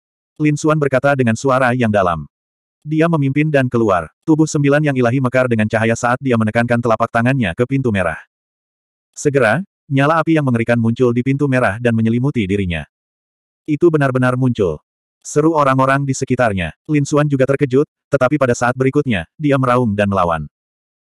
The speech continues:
Dia memblokirnya. Saat semua orang melihat pemandangan ini, mereka berteriak lagi. Itu benar,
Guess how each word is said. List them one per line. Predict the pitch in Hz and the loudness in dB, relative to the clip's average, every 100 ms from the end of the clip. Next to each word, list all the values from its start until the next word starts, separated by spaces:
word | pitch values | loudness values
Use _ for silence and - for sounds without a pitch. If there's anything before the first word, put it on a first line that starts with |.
| _ | _
Dia | 151 160 170 | -4 0 0
memblokirnya. | 156 135 127 131 104 80 - _ _ _ - | 0 0 0 0 -2 -6 -12 _ _ _ -8
Saat | 147 151 | -2 -2
semua | - 143 131 123 | -2 0 2 2
orang | 127 131 | 0 0
melihat | 117 117 | -2 0
pemandangan | 117 107 110 120 | 0 2 2 0
ini, | 127 92 80 _ | 0 -2 -6 _
mereka | 139 135 139 131 | -2 0 2 0
berteriak | 127 123 123 104 | 0 0 0 0
lagi. | 95 85 73 _ _ _ _ _ _ | -2 -2 -10 _ _ _ _ _ _
Itu | 156 175 147 | 0 2 2
benar, | 107 110 | 0 0